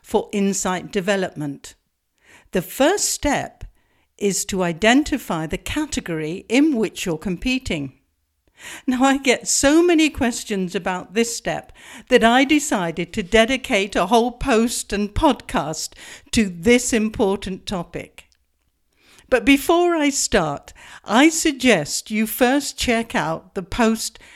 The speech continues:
Customer Centricity is Today's Business Disruptor: Insights, Its Foundation.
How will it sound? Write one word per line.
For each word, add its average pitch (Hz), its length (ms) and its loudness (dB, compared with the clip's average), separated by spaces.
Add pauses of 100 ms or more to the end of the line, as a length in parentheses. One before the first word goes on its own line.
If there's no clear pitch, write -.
(300)
Customer 262 540 2
Centricity 247 920 0
is 196 220 -2
Today's 180 560 -2
Business 262 540 2
Disruptor: 175 760 -6 (400)
Insights, 247 840 2 (160)
Its 220 240 0
Foundation. 170 880 -2